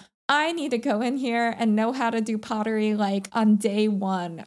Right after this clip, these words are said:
I need to be able to make a beautiful vase." That is not realistic, you know?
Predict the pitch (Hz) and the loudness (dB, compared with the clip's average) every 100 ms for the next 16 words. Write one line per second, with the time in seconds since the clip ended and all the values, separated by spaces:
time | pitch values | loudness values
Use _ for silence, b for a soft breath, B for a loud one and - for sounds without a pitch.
0 | 220 214 226 233 220 220 214 208 196 196 | -2 0 0 0 0 -2 0 0 0 0
1 | 214 - 190 190 196 196 214 208 190 185 | -2 -2 -2 0 0 0 -2 -4 -2 -4
2 | 170 165 - - B B _ 240 240 254 | -4 -8 -10 -12 B B _ -2 0 0
3 | 285 277 226 202 214 220 - _ _ _ | -2 0 0 2 0 -2 -6 _ _ _
4 | _ _ _ 233 240 240 214 214 - - | _ _ _ -2 0 2 2 0 -4 -10
5 | - - - _ - 240 208 196 196 | -10 -16 -20 _ -4 0 0 2 0